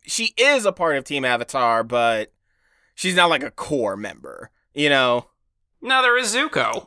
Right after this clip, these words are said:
Speaker 2: <laughs>
Speaker 1: Well, but Zuko has been such a constant part of the show, and he did join, like, halfway through book three, so it's like, meh,
Speaker 2: All right,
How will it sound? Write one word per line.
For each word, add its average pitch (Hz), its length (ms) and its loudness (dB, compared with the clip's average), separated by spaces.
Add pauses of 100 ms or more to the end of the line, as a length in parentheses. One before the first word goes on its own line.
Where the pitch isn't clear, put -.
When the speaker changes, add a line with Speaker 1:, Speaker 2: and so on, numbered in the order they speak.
Speaker 2:
<laughs> - 360 -8 (380)
Speaker 1:
Well, 202 140 6
but 226 200 4
Zuko 202 680 4
has 185 200 4
been 180 280 4
such - 520 2
a 160 220 4 (120)
constant 160 480 0
part 147 220 2
of 127 80 -6
the 117 80 -2
show, 113 840 4 (440)
and 160 140 4
he 180 120 -2
did 180 280 0
join, 165 400 2
like, 131 420 0 (280)
halfway 180 520 4
through 151 380 0
book 117 240 -4
three, 135 400 -2
so 143 160 -2
it's 151 120 -2
like, 160 260 0 (140)
meh, 359 80 -16 (580)
Speaker 2:
All 143 160 2
right, - 200 -6